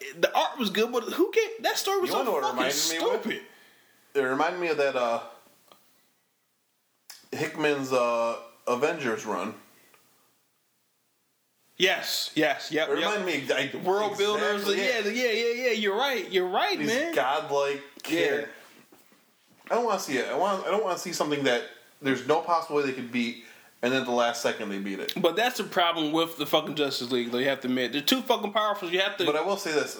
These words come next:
Speaker 2: with the Justice League,
Speaker 1: Mm-hmm.
Speaker 2: beautiful artwork, but did you notice there was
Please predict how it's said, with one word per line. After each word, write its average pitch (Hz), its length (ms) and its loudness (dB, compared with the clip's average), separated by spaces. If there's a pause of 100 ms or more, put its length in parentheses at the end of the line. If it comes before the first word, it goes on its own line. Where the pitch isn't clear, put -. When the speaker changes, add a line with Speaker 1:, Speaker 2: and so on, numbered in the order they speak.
Speaker 2:
with 120 200 -2
the - 80 -8
Justice 165 360 -2
League, 190 240 0
Speaker 1:
Mm-hmm. 151 920 -6 (100)
Speaker 2:
beautiful 160 340 0
artwork, 151 580 2 (880)
but 123 100 -2
did 127 180 -4
you 233 80 -2
notice 151 440 2
there 143 100 0
was - 260 -6